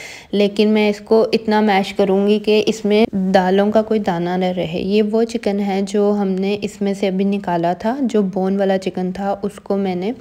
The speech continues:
श्रेड कर लिया है, वो इसमें ऐड करूँगी। और जो मैंने ये चिकन अलहदा से बनाया था, उसको भी अब मैं इस मिक्सचर में ऐड करूँगी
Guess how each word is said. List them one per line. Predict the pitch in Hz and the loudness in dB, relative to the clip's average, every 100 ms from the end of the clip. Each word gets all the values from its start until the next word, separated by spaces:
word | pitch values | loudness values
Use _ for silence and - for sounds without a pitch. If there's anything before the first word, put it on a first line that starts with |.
| - - - | -14 -20 -16
श्रेड | - - 220 220 | -6 2 2 2
कर | 208 196 | 0 2
लिया | 190 196 | 2 2
है, | 208 | 2
वो | 208 196 202 | 0 0 2
इसमें | 214 220 226 | 2 0 -2
ऐड | 202 202 | 0 0
करूँगी। | 208 208 202 208 | 0 0 2 2
और | 208 208 | 2 2
जो | 185 202 202 | 2 2 2
मैंने | 202 196 202 | 2 2 0
ये | 202 190 196 202 202 - - | 0 0 2 2 0 -2 -8
चिकन | - 202 202 | -6 -4 -2
अलहदा | 190 185 170 208 | 0 0 2 2
से | 233 269 | 2 0
बनाया | 233 202 180 180 | 2 0 -2 -2
था, | 185 214 208 | -2 -2 -4
उसको | 196 - 208 | -6 -2 -2
भी | 180 196 220 | 0 0 0
अब | - 190 | 0 -2
मैं | 185 180 | -2 -2
इस | 190 - | -4 -4
मिक्सचर | 185 - - 185 | -6 -6 -4 -2
में | 190 196 | -2 -2
ऐड | - 175 175 | 0 0 0
करूँगी | - 175 165 185 247 | -2 -2 0 -2 -2